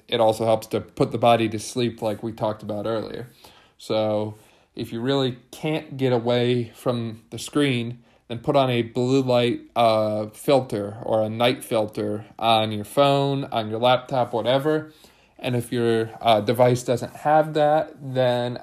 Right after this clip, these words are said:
I would do blue light glasses, which is, uh, something I'm very big on. So I personally wear Swanwick glasses or Swannies,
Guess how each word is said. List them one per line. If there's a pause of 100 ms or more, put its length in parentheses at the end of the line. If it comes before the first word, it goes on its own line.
I
would
do
blue
light
glasses,
which
is,
uh,
something
I'm (380)
very
big
on. (1080)
So
I
personally
wear
Swanwick
glasses
or
Swannies,